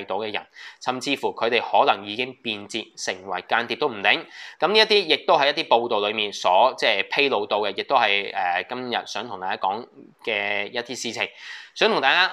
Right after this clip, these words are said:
繼續抽絲剝繭咁樣去踢爆多啲美國揞埋唔俾大家所知道嘢啦，好冇？好啦，咁啊，相信今集咧就係都可以踢爆咗啲嘢，就係美國佢哋原來有成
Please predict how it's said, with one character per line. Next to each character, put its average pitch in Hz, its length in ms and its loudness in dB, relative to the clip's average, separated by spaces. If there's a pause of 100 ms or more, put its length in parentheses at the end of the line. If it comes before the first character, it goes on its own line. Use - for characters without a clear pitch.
(280)
繼 139 140 4
續 131 180 -8
抽 160 360 4
絲 151 280 -4
剝 143 180 2
繭 113 140 -2
咁 113 80 -6
樣 117 220 -4
去 110 160 0 (220)
踢 104 280 0
爆 101 160 0
多 110 160 -2
啲 117 220 -4
美 104 240 0
國 - 280 0 (1120)
揞 113 80 2
埋 120 300 0 (360)
唔 117 80 -10 (160)
俾 107 180 -2
大 101 140 2
家 113 200 2
所 95 240 -10
知 117 220 -8
道 101 120 -2
嘢 87 140 -4
啦， 95 160 0
好 113 80 -8
冇？ 120 200 2 (640)
好 - 80 4
啦， 202 120 8
咁 190 160 0
啊， 170 160 8
相 196 220 0
信 151 240 0
今 175 220 0
集 165 80 2 (160)
咧 151 200 2
就 143 120 2
係 101 400 4
都 131 260 2
可 104 180 0
以 110 160 -4
踢 - 100 -10 (140)
爆 104 120 2
咗 113 160 -2
啲 - 0 -
嘢， 113 180 -2
就 104 100 -4
係 95 100 -4
美 95 240 -6
國 107 260 -2
佢 101 160 -6
哋 101 100 2
原 92 220 -10
來 92 120 -6
有 95 80 -4
成 98 160 -8